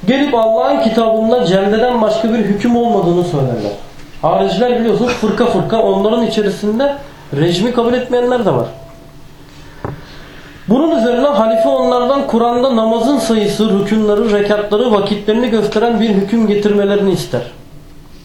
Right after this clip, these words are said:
Yani Kur'an'da celdeden başka bir hüküm yok. Zina edene sadece celde vurulur. Rejim edilmez çünkü rejim Kur'an'da yok diyor.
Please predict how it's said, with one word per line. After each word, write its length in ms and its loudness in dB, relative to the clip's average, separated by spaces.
Yani 200 0
Kur'an'da 760 0
celdeden 640 2
başka 320 2
bir 60 0
hüküm 380 0
yok. 380 -2
Zina 500 0
edene 200 0
sadece 340 0
celde 300 0
vurulur. 460 -2
Rejim 280 0
edilmez 480 0
çünkü 340 -2
rejim 320 0
Kur'an'da 400 0
yok 260 -2
diyor. 140 -4